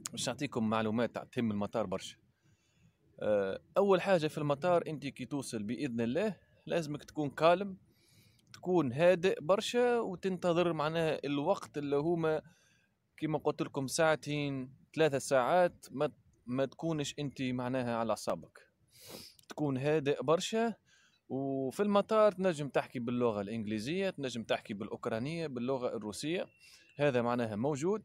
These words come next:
بطبيعة الحال. أنت لازمك، آه، تكون هادي برشا، ركزوا معايا، تكون هادي برشا،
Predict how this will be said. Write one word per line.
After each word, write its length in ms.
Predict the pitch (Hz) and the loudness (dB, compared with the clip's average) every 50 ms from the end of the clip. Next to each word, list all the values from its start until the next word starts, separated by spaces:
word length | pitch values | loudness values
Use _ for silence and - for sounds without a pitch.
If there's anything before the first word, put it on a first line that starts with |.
| _ _ - | _ _ -16
بطبيعة 360 | - 117 - 117 120 110 98 - | -14 -10 -6 -2 -2 -2 -2 -2
الحال. 360 | 98 - - 156 185 220 220 - _ - - - - - - - - - _ _ _ _ _ - _ _ _ _ _ - - - | -6 -4 -2 -2 -2 -2 -4 -10 _ -20 -20 -18 -18 -16 -18 -20 -20 -20 _ _ _ _ _ -20 _ _ _ _ _ -8 -2 -2
أنت 200 | 175 165 - 175 | 0 2 2 4
لازمك، 460 | 175 190 170 135 139 139 135 - - 143 | 6 6 6 4 4 0 -2 -2 0 0
آه، 420 | 127 123 120 117 113 113 113 110 | 2 4 4 4 4 2 2 0
تكون 540 | - - - 156 156 151 135 120 113 101 101 | -2 -4 -2 0 2 2 2 0 -2 -4 -6
هادي 380 | 104 113 135 190 208 190 185 | -4 0 2 2 2 2 2
برشا، 360 | 151 143 143 120 - - - - - | 2 2 2 2 0 -6 -8 -4 -2
ركزوا 380 | 123 160 143 - 131 113 120 120 | -2 -2 -4 -6 -8 -6 -4 -2
معايا، 360 | 120 131 147 202 240 226 220 | -2 0 0 0 0 -2 -4
تكون 280 | 196 - - 170 151 139 | -4 -4 -4 -4 -2 0
هادي 240 | 135 127 117 113 | 0 0 0 0
برشا، 420 | 107 107 156 190 - - 247 277 | 0 2 0 0 0 0 -2 -2